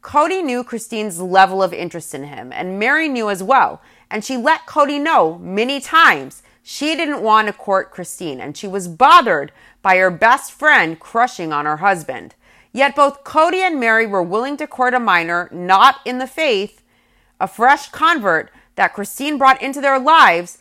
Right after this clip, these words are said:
and Mary became her best friend fast. And Mary wasn't opposed to Cody courting, um, the minor, but she was opposed to Christine, and it was really insensitive of Mary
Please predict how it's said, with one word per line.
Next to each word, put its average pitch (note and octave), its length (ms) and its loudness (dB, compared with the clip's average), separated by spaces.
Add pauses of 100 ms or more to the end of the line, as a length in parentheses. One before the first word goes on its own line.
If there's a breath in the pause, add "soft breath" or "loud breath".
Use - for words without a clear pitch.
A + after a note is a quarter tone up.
(260 soft breath)
and G#3 200 -2
Mary C#4 300 0
became A3+ 720 -6
her F#3+ 140 -2
best F#3 420 0
friend G3 400 0
fast. E3+ 400 0
And F#3+ 160 -8
Mary B3+ 220 -2
wasn't C4+ 400 0
opposed D4+ 480 -2
to G#3+ 40 -6
Cody G3 360 -4
courting, C4 560 -4
um, D3+ 180 -10
the D#3+ 80 -4
minor, D#3 500 -4 (320 soft breath)
but G#3+ 140 -6
she C4+ 140 -6
was D4 320 2
opposed A#3+ 400 -2
to A3 80 -8
Christine, G3 480 -10
and C3+ 120 -8
it E3+ 80 -8
was E3 160 -10
really C#4+ 460 -6
insensitive C#4 680 -6
of E3 120 -6
Mary D3 400 -6